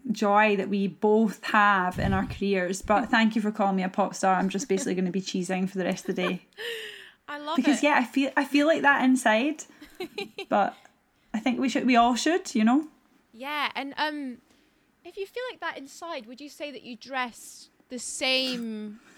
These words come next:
Speaker 2: off stage as you are when you're on stage or taking promo pics? Is there much of a, a difference?
Speaker 1: Yeah, there's a huge difference. I
Speaker 2: <laughs>
Speaker 1: would only ever really make an effort if I know I'm getting my photo taken.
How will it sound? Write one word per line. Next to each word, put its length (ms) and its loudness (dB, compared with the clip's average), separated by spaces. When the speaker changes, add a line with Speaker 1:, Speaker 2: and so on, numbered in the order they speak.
Speaker 2:
off 160 -2
stage 440 -4
as 180 -10
you 120 -6
are 220 -2
when 240 -6
you're 500 -8
on 180 -4
stage 580 -4
or 220 -8
taking 360 -14
promo 400 -4
pics? 360 -6
Is 140 -10
there 160 -6
much 360 -10
of 100 -20
a, 380 -10
a 80 -14
difference? 760 -14
Speaker 1:
Yeah, 240 4
there's 180 4
a 60 4
huge 340 2
difference. 600 4
I 560 4
Speaker 2:
<laughs> 280 -6
Speaker 1:
would 220 2
only 320 6
ever 200 6
really 340 8
make 280 6
an 60 6
effort 360 4
if 100 2
I 60 4
know 120 4
I'm 120 2
getting 220 2
my 120 2
photo 300 0
taken. 580 0